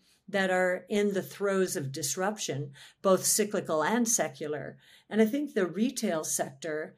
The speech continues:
is one of those. We remain astonished at the inventory buildup taking place out there. Um, and, and the way we're looking at this now from a deflationary point of view, and you know we think that's the bigger risk now out there,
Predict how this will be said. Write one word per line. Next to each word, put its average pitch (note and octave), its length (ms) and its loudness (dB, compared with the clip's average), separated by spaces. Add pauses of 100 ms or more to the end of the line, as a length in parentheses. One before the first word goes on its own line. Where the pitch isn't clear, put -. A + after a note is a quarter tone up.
(240)
is G3 320 4
one F3+ 440 0
of G#3+ 160 0
those. C3 420 -4 (320)
We D4 480 2
remain G#3+ 520 8
astonished E3 800 -4
at F3+ 180 -4
the F3+ 160 -2
inventory D3+ 920 2
buildup E3 540 -4
taking E3+ 400 -6
place E3 320 -2
out C#3+ 240 -4
there. - 340 -6 (480)
Um, E3 500 -6
and, G#3 280 2
and A3+ 140 6
the A3 80 8
way D#4+ 160 4
we're D4+ 160 4
looking G#3+ 380 0
at C#3+ 140 -6
this E3 260 -2
now E3+ 460 -2
from E3 300 -4
a D#3 120 -2
deflationary G3+ 1000 -4
point G3+ 180 -4
of G3 80 -6
view, G#3+ 240 2
and G3 220 0
you G3+ 80 2
know G#3 240 4
we F3+ 260 -2
think E3+ 420 -6
that's E3+ 280 0
the E3+ 100 -4
bigger D#3+ 320 -4
risk D#3 320 -4
now D3+ 260 -4
out D#3 220 -10
there, D#3 340 -8